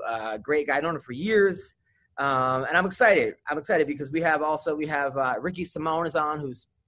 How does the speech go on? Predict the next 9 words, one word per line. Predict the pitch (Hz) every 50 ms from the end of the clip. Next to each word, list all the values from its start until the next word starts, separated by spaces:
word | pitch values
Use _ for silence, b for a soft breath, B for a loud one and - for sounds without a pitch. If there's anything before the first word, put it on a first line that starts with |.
| _ _ _ _ _ _
killing | - - 196 202 208 175 143
the | 135
game | 127 135 127 123 120
right | 117 120 104
now. | 120 120 117 117 120 123 - _ _ b b b b b b -
Uh, | 127 127 127 117 113 113 110 110 110 - -
absolutely | 139 147 151 147 - - 156 147 139 135
killing | 143 160 147 143 139
it. | 139